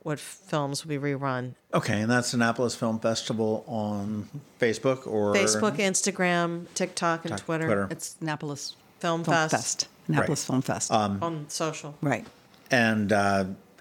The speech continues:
Speaker 2: you also post that up at Maryland Hall. That's sort of like the hub for
Speaker 3: Yeah.
Speaker 2: everything, right?
Speaker 1: Yes.
Speaker 3: Yeah.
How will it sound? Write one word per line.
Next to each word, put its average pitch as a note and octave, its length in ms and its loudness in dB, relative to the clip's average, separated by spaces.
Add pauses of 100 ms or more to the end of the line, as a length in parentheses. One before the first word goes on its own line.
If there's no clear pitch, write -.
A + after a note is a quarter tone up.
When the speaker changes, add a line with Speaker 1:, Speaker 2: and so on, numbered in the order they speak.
(160)
Speaker 2:
you D#3+ 240 4
also C#3+ 200 -2
post A#2+ 200 -4
that G#2+ 120 2
up G2 120 -2
at F#2+ 100 -6
Maryland F2+ 320 -8
Hall. F2 140 -6
That's F#2 200 -4
sort A2 120 0
of F#2+ 40 2
like F#2 200 0
the F2+ 320 -4
hub F2 280 -2
for E2 240 -6
Speaker 3:
Yeah. D3 120 2
Speaker 2:
everything, F2+ 180 -4
right? E2+ 80 2
Speaker 1:
Yes. C3 360 -2 (100)
Speaker 3:
Yeah. F2+ 100 -8